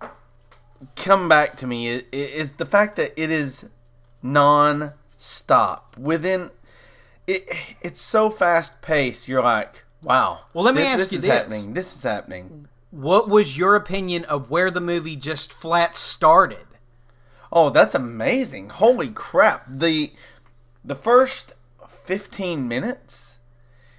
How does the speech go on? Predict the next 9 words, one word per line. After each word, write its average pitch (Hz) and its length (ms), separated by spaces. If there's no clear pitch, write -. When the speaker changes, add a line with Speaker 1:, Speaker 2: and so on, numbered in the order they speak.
Speaker 1:
sets - 440
the 123 180
tone. 110 580
It 143 360
sets - 520
the 123 200
tone 175 520
for 135 220
the, - 100